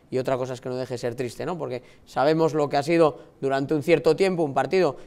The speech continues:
que estaba en las estructuras, eh, democráticas y ahora vemos que parece que sus tentaciones de salirse hacia los extremos más extremos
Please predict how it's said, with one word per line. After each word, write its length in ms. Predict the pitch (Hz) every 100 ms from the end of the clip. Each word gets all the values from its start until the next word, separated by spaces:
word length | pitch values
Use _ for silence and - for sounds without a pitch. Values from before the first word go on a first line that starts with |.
| -
que 80 | 135
estaba 280 | - 185 175
en 40 |
las 160 | 135 127
estructuras, 680 | - 139 120 165 147 - -
eh, 220 | 131 127
democráticas 800 | 135 135 127 170 160 190 240 -
y 100 | -
ahora 160 | 123 127
vemos 340 | 151 160 190 - -
que 100 | -
parece 300 | 131 139 165
que 120 | 151
sus 200 | 156 151
tentaciones 540 | 151 139 135 131 185 170
de 100 | 170
salirse 480 | 160 151 120 123 113 -
hacia 220 | 139 139 135
los 160 | 127
extremos 460 | 131 - 196 156 127
más 220 | 175 151
extremos 520 | 139 170 190 233 240